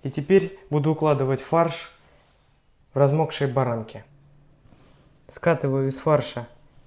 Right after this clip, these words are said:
небольшие шарики и укладываю в центр баранки. Немного утрамбовываю, потому что сверху буду поливать соусом.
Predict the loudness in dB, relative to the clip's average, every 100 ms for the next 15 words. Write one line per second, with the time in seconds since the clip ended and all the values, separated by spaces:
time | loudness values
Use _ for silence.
0 | -6 -2 0 0 0 -2 0 2 4 4
1 | -2 -10 -12 _ _ _ _ _ _ _
2 | _ _ _ _ _ _ -12 -6 -6 0
3 | 0 2 0 0 -4 -14 _ _ _ _
4 | _ _ _ -6 -4 -2 -2 -4 -12 -6
5 | -2 -2 -4 -10 -14 -18 _ _ _ _
6 | -4 0 0 0 0 0 0 4 4 4
7 | 2 -2 -6 -16 _ _ _ _ -6 -4
8 | -4 -6 -4 0 0 0 -4 -6 -16 _
9 | _ _ _ _ _ _ -20 -20 -8 -4
10 | -2 0 0 0 0 -2 -4 -4 -10 -16